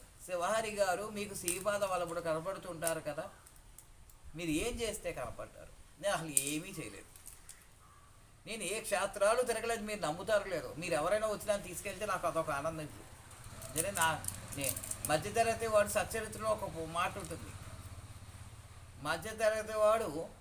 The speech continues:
గడప దాటాలంటే చాలా ఆలోచించాలని. మరి నేను అటువంటి వాడిని కదా,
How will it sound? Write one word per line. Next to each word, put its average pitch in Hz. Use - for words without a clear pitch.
గడప 202
దాటాలంటే 214
చాలా 160
ఆలోచించాలని. 156
మరి 131
నేను 127
అటువంటి 170
వాడిని 170
కదా, 92